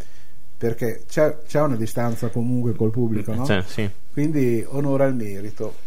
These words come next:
Speaker 1: Un'altra grande prova, ma grandissima, è con Peter Stein,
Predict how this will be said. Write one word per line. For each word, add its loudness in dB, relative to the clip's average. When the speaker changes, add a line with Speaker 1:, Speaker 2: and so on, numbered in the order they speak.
Speaker 1:
Un'altra 4
grande 4
prova, 2
ma 0
grandissima, 0
è 4
con 0
Peter 2
Stein, 2